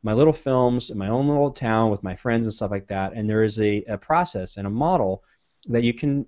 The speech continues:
turn a profit, you know, online by selling these small films or whatever it is to a online, uh, marketplace. Um,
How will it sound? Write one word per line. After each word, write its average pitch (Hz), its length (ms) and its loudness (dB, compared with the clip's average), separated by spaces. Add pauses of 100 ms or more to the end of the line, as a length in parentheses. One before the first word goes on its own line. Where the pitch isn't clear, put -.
turn 110 460 -2 (120)
a 127 60 -4
profit, 190 480 -4 (340)
you 110 100 -4
know, 101 220 -4
online 120 680 0
by 107 180 -2
selling 101 380 -4
these 107 160 -2
small 101 480 -4
films 104 420 -4
or 95 60 -8
whatever 95 300 -6
it 95 60 -6
is 92 260 -8
to 101 400 -8
a 104 220 -4
online, 101 560 -6 (200)
uh, 98 280 -10
marketplace. 104 720 -4 (600)
Um, 123 460 6